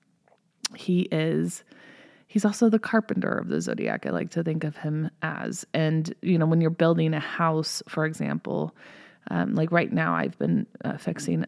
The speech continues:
uh, my house, and you can't just, like, knock down a wall and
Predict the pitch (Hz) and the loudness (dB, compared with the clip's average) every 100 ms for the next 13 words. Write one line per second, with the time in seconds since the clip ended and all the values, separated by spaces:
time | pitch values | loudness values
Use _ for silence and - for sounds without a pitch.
0 | - - 67 175 180 156 147 156 - - | -4 -6 -2 2 2 2 -2 -4 -6 0
1 | 170 165 - 180 190 - 254 233 247 220 | 2 2 2 0 0 2 0 2 0 0
2 | - - 180 175 - 175 - 180 165 151 | -2 -2 0 0 -2 -8 2 4 6 2
3 | - - 156 160 156 165 156 151 151 151 | -4 -2 0 2 0 0 2 2 2 2
4 | 156 - - - _ _ _ _ - 160 | 0 -2 -16 -20 _ _ _ _ -4 0
5 | 151 151 156 - 85 | 2 2 0 0 -2